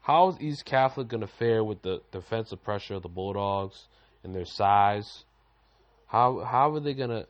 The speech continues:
how are they gonna approach that? Because Lynn English can make it so tough on you, and I just think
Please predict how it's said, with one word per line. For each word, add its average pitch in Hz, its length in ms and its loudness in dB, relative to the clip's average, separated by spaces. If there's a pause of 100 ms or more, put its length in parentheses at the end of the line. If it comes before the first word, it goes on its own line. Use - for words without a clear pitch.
(920)
how 143 320 2
are 147 40 -2
they 139 120 -4
gonna 123 240 -2
approach 113 480 -4
that? 90 360 -8 (800)
Because 95 840 -6 (1160)
Lynn 147 260 0
English 135 440 -4
can 98 280 -8
make 110 280 -4
it 95 160 -8
so 127 380 -6
tough 110 340 -6
on 107 280 -6
you, 104 400 -8
and 95 140 -10
I 107 80 -6
just - 300 -14
think 113 280 -4